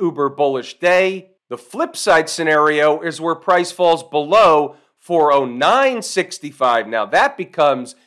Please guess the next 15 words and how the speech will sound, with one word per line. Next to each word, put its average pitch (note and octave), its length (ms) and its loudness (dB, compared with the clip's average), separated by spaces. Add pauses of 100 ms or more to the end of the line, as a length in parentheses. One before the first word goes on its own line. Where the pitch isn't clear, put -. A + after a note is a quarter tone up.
an D3+ 120 -6
important C#3+ 560 -2
number C3+ 400 -2
when B2+ 160 -4
the A#2+ 80 -6
regular B2+ 440 -4
session C3 580 -6 (240)
gets - 300 -6 (100)
underway. A#2+ 760 -4 (260)
So C#3 200 -12
let's - 280 -2
see A3 200 -8
what G3 200 0
we E3 140 -4
got C3 440 -2